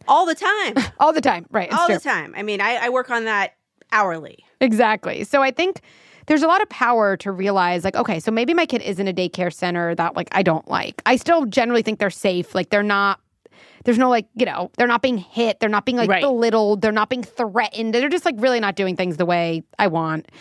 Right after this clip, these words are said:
Speaker 2: Well, if I really center my kid's experience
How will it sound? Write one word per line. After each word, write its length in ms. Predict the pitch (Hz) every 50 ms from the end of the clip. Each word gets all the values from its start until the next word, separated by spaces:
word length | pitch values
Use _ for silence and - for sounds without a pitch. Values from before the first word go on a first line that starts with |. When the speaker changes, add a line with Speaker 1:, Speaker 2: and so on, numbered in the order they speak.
| - - - - - - - - _
Speaker 2:
Well, 120 | - 262 277
if 80 | - 285
I 80 | 269
really 280 | 277 240 285 320 415 427
center 540 | - - - - 277 226 233 240 - 220 196
my 140 | 185 165 156
kid's 360 | - - 214 220 202 - -
experience 1000 | - - - - - 175 160 151 147 143 139 - - - - - - - - -